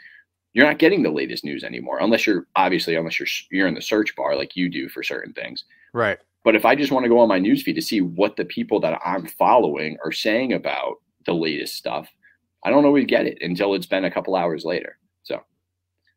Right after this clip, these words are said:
Speaker 1: that's it.
Speaker 2: Yeah, I, I,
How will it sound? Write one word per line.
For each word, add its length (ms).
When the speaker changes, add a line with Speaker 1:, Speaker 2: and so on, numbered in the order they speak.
Speaker 1:
that's 120
it. 60
Speaker 2:
Yeah, 320
I, 160
I, 120